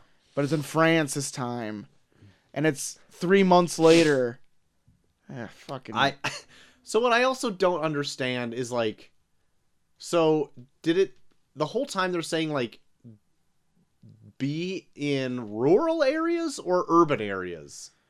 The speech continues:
Speaker 2: Or
Speaker 1: The, the least populated, the better. 'Cause it, it was hitting in, in waves where it was narrowing itself down to where more people are at.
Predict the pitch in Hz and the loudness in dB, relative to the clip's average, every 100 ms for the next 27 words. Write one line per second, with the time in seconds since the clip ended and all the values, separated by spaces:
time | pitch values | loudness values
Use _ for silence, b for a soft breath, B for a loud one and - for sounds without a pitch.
0 | _ - 143 139 - _ _ 165 190 196 | _ 0 0 0 -8 _ _ 8 10 10
1 | - 170 185 175 - - 170 196 180 151 | 4 -4 -4 -4 -10 0 8 10 8 0
2 | - 185 165 185 262 247 - - 208 214 | -6 -6 -2 4 4 2 0 6 6 8
3 | 202 180 170 170 160 160 139 165 160 127 | 6 8 6 4 4 2 6 6 6 4
4 | 113 92 - _ _ _ 165 165 160 - | -2 -4 -14 _ _ _ 2 4 4 4
5 | 180 175 147 151 190 185 180 165 156 - | 4 6 2 0 2 4 4 2 0 -2
6 | 170 160 143 160 160 156 151 147 139 - | -2 0 4 6 8 6 2 -2 -10 -14
7 | _ _ _ _ 151 160 160 165 160 143 | _ _ _ _ 6 8 8 8 6 2
8 | 156 160 160 160 156 151 - 165 151 143 | 0 2 4 2 2 -2 0 2 2 2
9 | 156 147 147 147 147 143 - _ _ - | 2 4 4 0 -2 -6 -10 _ _ -8
10 | 170 147 156 151 147 143 160 156 156 - | -2 4 6 6 4 2 0 2 2 0
11 | 170 151 139 127 120 107 95 78 | -4 0 0 0 -2 -2 -4 -6